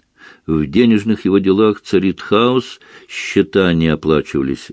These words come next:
со времени отъезда. Он жил в кредит, и теперь этот кредит может в любой день иссякнуть. Конец скитаниям.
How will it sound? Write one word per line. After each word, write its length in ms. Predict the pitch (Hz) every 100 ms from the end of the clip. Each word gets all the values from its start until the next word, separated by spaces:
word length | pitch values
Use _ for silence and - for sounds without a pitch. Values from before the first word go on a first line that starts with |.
| _
со 200 | - 78
времени 460 | 69 65 64 64 -
отъезда. 580 | - - 104 123 113 113 _ _ _ _ _ _ _ _ -
Он 440 | 107 123 127 120
жил 440 | 113 73 92 101
в 240 | 98 - -
кредит, 720 | - 71 87 73 58 65 - _ - - - _ _ - - _
и 120 | 76
теперь 300 | 78 80 98
этот 300 | 95 101 90
кредит 640 | - 80 85 87 113 113 -
может 440 | 69 87 87 80
в 120 | 76 78
любой 400 | 82 80 110 104
день 600 | 76 85 104 110 110 - -
иссякнуть. 1080 | - - - - 98 - - 62 - - _ _ _ _ _ _ _ _ _ _ _ _ _ _ _ _ -
Конец 840 | - 80 95 110 110 - - - -
скитаниям. 1040 | - - - 82 - - - - 69 62